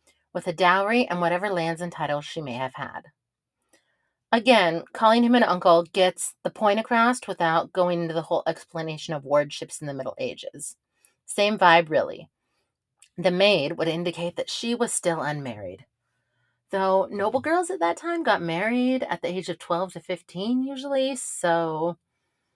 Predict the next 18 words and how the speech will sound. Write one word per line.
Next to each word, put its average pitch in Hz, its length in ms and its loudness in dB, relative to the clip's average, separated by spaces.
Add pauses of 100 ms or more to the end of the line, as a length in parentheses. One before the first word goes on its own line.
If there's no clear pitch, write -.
(300)
she - 140 -16
probably 196 220 -2
would 165 160 2
have 196 100 -6
been 214 160 -2
married, 208 260 2
but 196 140 6
who 185 180 0
wants 226 220 6
to 208 100 -6
get 185 160 2
into 175 160 2
all 151 140 4
that 147 260 0
in 147 60 -8
a 143 80 -8
children's 135 540 -8
movie? 143 420 -10